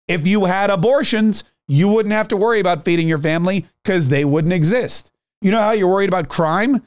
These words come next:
Somebody breaking into your house? If you have abortions, you don't have to worry about crime and somebody, uh, you know, breaking into your house and scaring your family or hurting your kids. You don't have to worry about any of that stuff.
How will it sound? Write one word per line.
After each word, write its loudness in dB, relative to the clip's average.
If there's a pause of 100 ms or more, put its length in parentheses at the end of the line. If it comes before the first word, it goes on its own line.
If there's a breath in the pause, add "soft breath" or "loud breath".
(160)
Somebody 0
breaking 0
into 0
your 0
house? -4
If 0
you 2
have 0
abortions, -2 (260 soft breath)
you 2
don't -2
have -2
to -2
worry 2
about -2 (260 soft breath)
crime -2
and 0
somebody, 0
uh, 0
you 0
know, 2
breaking 0
into 2
your 0
house -2
and 2
scaring -2
your 0
family 0
or 0 (240 soft breath)
hurting 0
your 0
kids. -2
You 0
don't 0
have -8
to -2
worry 0
about 0
any 0
of -2
that -4
stuff. -8